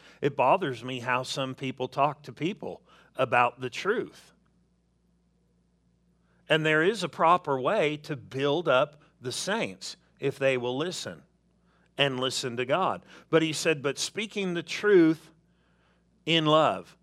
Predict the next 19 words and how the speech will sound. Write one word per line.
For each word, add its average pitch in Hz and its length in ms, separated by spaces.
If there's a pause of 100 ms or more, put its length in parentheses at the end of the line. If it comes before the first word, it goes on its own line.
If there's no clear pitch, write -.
(140)
Now, 175 260
he 175 200
said, 175 340
"Speaking 185 800 (120)
the 151 600 (140)
truth." 175 580 (400)
Some, 190 600
we 151 160
know, 156 360
he 160 220
said, 160 360
"Will 151 220
not 156 300
endure 165 480
sound 139 420
doctrine." 131 580 (320)
People 240 460
will 135 200
not. 92 440